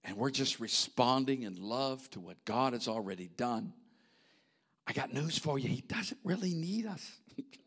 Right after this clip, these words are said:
But he's included us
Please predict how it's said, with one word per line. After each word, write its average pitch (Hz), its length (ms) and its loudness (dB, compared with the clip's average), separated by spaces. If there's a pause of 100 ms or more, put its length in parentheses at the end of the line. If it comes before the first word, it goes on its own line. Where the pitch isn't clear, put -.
(2000)
But 175 120 6
he's 208 220 6
included 311 580 10
us - 580 2